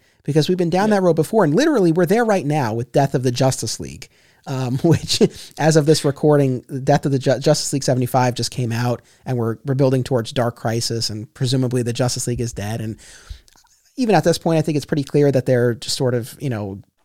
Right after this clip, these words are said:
Speaker 1: uh, and they've released descriptions about the, some of the tie-in specials, and it seems like they're not dead, but they've each been transported to, um,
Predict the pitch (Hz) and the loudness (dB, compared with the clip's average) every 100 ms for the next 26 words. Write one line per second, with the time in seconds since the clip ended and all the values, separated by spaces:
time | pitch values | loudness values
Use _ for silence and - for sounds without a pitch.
0 | _ - - - - 160 170 156 180 190 | _ -18 -18 -20 -8 0 2 2 0 -2
1 | - 151 - 143 147 131 131 127 - 120 | -2 -2 -2 -2 -2 -2 0 0 0 -2
2 | 113 107 139 120 113 - 123 131 131 - | 0 0 -2 -2 -4 -4 -4 -2 -2 0
3 | 135 - 135 127 123 156 156 139 127 139 | 0 0 -2 -2 -2 -2 -2 0 -2 -2
4 | 131 127 113 120 123 123 117 117 135 - | -2 -2 -2 -2 -2 -2 -4 -4 -4 -4
5 | 127 - 123 123 - 123 120 - 117 117 | -2 -2 -2 -4 -4 -4 -4 -4 -4 -6
6 | - - - - 127 117 110 110 | -10 -20 -20 -8 -4 -4 -4 -8